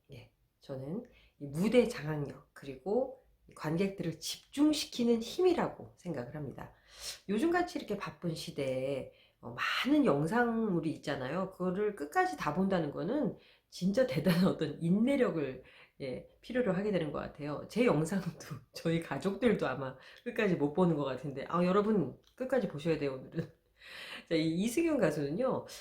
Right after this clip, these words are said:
그 무대에 섰을 때, 어, 저는 굉장히 놀란 게 제가 한 삼 분, 사 분 가량의 그 노래를 처음부터 끝까지 이제 거의 숨도 안 쉬고 그걸 보게 되더라고요.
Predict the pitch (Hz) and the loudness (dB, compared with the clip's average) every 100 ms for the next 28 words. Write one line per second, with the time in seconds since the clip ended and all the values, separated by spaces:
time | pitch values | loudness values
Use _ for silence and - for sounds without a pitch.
0 | - _ - 220 147 196 277 277 311 302 | -20 _ -2 -2 0 -2 0 0 0 -2
1 | 254 - 277 254 - - 156 160 165 165 | -2 -4 -2 0 -2 -4 -2 0 0 0
2 | 170 147 170 151 135 143 143 139 202 170 | 0 0 0 0 -2 -2 -2 -4 -4 -4
3 | - - _ _ - 214 254 262 - _ | -6 -14 _ _ -6 0 2 0 -2 _
4 | _ _ _ _ - 311 - 359 359 392 | _ _ _ _ -20 -18 -8 0 2 2
5 | 392 - 311 302 285 277 262 - 233 226 | 0 0 -4 0 0 -2 -6 -6 -2 0
6 | 208 196 165 147 180 - 254 254 - 330 | 0 0 -2 0 0 0 -2 -4 -6 -4
7 | 302 - 262 220 294 233 - 147 - 147 | -4 -6 -4 -4 -2 -4 -4 -6 -4 -2
8 | 143 - 381 370 277 - 175 165 147 165 | 0 2 6 6 6 4 2 0 -4 -2
9 | 156 180 139 131 127 131 131 127 | 0 0 0 -6 -10 -8 -10 -10